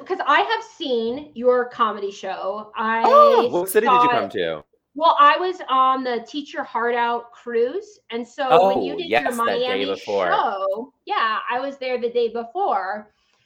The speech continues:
Speaker 1: And so, I mean, for people who are listening, obviously it's gonna be educators. It's also people who have a sense of humor. They saw that we were talking to you, so they've got a sense of humor. So if somebody's never gone to your show before, it's,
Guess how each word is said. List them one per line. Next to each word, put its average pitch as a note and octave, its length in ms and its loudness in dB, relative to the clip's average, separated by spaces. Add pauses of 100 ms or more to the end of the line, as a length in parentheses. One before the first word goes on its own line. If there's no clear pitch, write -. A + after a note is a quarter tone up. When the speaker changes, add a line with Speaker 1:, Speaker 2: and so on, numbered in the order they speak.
(220)
Speaker 1:
And C#4+ 180 -2
so, D#4 540 0
I F4 100 2
mean, F#4+ 200 2
for G4 160 -4
people A#4+ 260 0
who G4+ 120 0
are D4+ 140 4
listening, B3 420 -2
obviously C4+ 440 -6
it's A3+ 100 -8
gonna C4 160 -6
be B3+ 160 -10
educators. G#3+ 640 -8
It's - 160 -10
also C#4 340 -2
people B3 380 -6
who B3+ 140 -8
have A3+ 200 -4
a A#3 60 -4
sense A#3 240 -12
of A3 100 -10
humor. G#3 480 -8 (260)
They B3+ 140 2
saw A#3+ 480 2 (240)
that A#3+ 260 0
we C4 160 -10
were B3+ 160 -2
talking A#3+ 400 -4
to A3+ 80 -10
you, A3+ 300 -8
so C4 140 -16
they've B3 180 -4
got E4 240 -2
a D#4+ 40 -14
sense C4+ 180 -18
of A3+ 100 -10
humor. C4+ 240 -6
So A#3 200 -8
if C4 100 -8
somebody's A#4 420 -8
never D4 300 -6
gone A#3 280 -2
to C#4 60 -4
your G#3+ 140 -4
show A#3 320 -4
before, G3+ 880 -6 (1120)
it's, - 480 -12